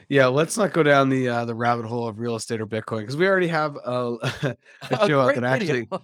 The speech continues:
Speaker 2: <laughs>
Speaker 1: I, I met a guy yesterday, and we were watching a high school soccer game here, up here in Massachusetts, and we started to talk about the pros and cons of,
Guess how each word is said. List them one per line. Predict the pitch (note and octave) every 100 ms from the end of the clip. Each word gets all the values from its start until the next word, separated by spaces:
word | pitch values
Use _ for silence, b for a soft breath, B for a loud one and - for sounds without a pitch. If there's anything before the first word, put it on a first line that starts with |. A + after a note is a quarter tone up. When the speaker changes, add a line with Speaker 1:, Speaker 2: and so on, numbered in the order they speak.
| -
Speaker 2:
<laughs> | D#3 -
Speaker 1:
I, | C3+ -
I | C#3
met | D3+ D3+
a |
guy | C3+ C3
yesterday, | C3 B2 - C3 A#2+ A2+
and | A2
we | G#2+
were | A2
watching | A2 A2 - A2
a |
high | A2
school | A2+ -
soccer | A2 G#2+ G#2 A#2
game | A2 G#2+
here, | G2+ A2+ G#2+
up | G2+ -
here | A2
in | G#2
Massachusetts, | G#2 A2 G2 A2+ G2+ -
and | G#2 G2+ B B B B
we | C3+
started | C#3+ B2
to |
talk | A#2 A#2
about | A#2+
the | A2
pros | C3 A#2+ A#2
and | G#2+
cons | A#2 A2 A2+ G2+
of, | G#2 G2